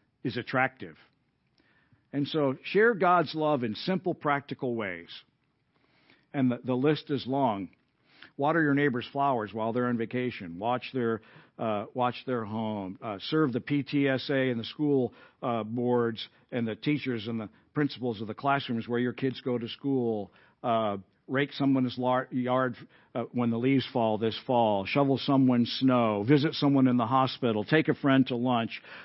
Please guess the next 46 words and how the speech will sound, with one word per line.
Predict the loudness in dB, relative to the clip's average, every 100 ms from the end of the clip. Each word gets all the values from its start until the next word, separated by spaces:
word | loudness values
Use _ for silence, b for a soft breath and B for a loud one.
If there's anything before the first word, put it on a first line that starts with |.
| B
Uh, | 0
give, | 6 6 6 4
give | 4 6
someone | 4 6 8 10 8 6 B -2
that | 2
you | 2
see | 4 6
regularly, | 8 8 8 8 6 4 0
the | -4
clerk | 0 2 2 -2
at | -4
Hy-Vee | 0 0 2 2 2 2 -2 B B _
or | 0 2 2 0
the | -2 -4 -2
receptionist | -4 -2 -2 0 -2 0 -4
at | -4
your | -4 -2
doctor | 2 2 0 -2
or | -2
chiropractor | 0 2 2 0 -2 -2 -4 -2
or | 0 2
your | 2 -2
dentist's | -2 0 0 0 -2
office, | -2 -2 -4 2
give | 6
them | 6
a | 6
gift | 4 4
card | 2 2 2
for | 0
no | 2 2
reason. | 4 2 2 -2
Just | -4 -2
say, | -2
"Because | -2 -6 -4
God | -2 -2
loves | -2 -2 -2
you." | -2
I | 2
mean, | 4 6
these | 6 4
are | 4
the | 2
kinds | 2 2 4 2
of | 2
things | 2 4 2 0